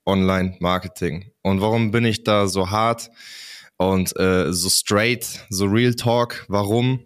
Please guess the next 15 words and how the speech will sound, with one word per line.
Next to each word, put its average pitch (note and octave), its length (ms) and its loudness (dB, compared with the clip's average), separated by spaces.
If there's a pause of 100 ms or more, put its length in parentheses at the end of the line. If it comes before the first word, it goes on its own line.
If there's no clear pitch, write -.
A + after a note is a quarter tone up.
Weil G#2+ 460 0
ich G#2 160 -6
letztens G#2+ 500 -4
einen F#2+ 380 0
alten G#2 260 -2
Freund B2 300 0
getroffen A#2 440 -4
habe, A2 300 0
der G2 240 2
im F#2 260 -2
Energiesektor A2+ 640 0
unterwegs G#2 540 -2
ist, G2+ 220 -6
im F#2 120 -8
Vertrieb, - 460 -4